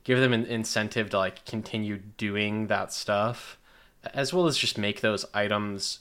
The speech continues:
stronger as you, like, hit those later tiers. Um, 'cause I do think it is sad if you're doing, like, super well as support that you still have to keep, like, that one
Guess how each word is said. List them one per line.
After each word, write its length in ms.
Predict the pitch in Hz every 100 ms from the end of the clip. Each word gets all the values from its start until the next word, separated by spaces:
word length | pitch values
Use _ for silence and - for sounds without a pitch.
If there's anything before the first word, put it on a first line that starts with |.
| -
stronger 920 | - - - 107 95 117 139 156 170
as 200 | 123 113
you, 60 | 107
like, 160 | 98
hit 200 | - 110
those 220 | - 107 104
later 240 | 101 98
tiers. 840 | - - 101 113 147 196 185 - - _ - - - _
Um, 240 | 110 101 98
'cause 140 | -
I 140 | - 139
do 120 | 156
think 160 | 170
it 100 | 135
is 160 | 110 107
sad 260 | - 101 101
if 100 | -
you're 60 |
doing, 220 | 101 104 101
like, 200 | 92 - _ _ _ _ _ - _ -
super 400 | - - 160 135
well 240 | 117 104 113
as 100 | 107
support 680 | - - - 110 104 110 - - - - _ -
that 100 | 117
you 80 |
still 200 | 120 139
have 100 | 120
to 80 | 131
keep, 260 | 110 117 113
like, 160 | 113
that 220 | 110 110 110
one 460 | 107 107 107 104